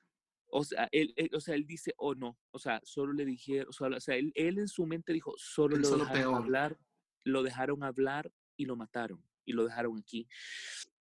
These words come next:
Speaker 1: Y va y empuja y dice, "¿Quién es? ¿Quién es?". Y dice, "No, es una señora que la acaban de atropellar". Entonces se queda él aquí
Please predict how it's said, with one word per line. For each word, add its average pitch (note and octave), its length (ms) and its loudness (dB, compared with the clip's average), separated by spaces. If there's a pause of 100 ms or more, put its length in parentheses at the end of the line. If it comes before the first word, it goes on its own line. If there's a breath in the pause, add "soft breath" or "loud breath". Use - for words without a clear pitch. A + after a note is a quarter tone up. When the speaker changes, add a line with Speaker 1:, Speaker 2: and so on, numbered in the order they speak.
(200)
Speaker 1:
Y D3+ 160 8
va C3+ 240 4
y E3 80 6
empuja D3+ 260 0
y D#3+ 40 6
dice, D3 140 -4
"¿Quién D3+ 200 0
es? F3+ 120 0
¿Quién D#3+ 160 -2
es?". E3 60 0
Y D#3 40 -2
dice, C3 160 -8
"No, D#3 160 0
es F#3 80 0
una D#3 140 -4
señora D#3+ 400 -2
que D3 100 -2
la C3+ 80 0
acaban C#3+ 240 -6
de C#3 60 -2
atropellar". C3+ 300 0
Entonces C3 180 0
se C3+ 80 -12
queda C#3 200 -8
él C3+ 200 -4
aquí - 420 0